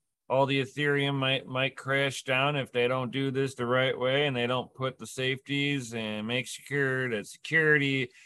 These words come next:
is of the utmost importance instead of going,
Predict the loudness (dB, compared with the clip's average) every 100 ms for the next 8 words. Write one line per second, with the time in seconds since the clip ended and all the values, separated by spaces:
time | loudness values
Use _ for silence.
0 | -2 0 2 2 4 0 0 4 4 6
1 | 2 2 0 -4 -8 -2 2 2 0 -6
2 | -6 -6 2 2 2 0 0 2 0 -4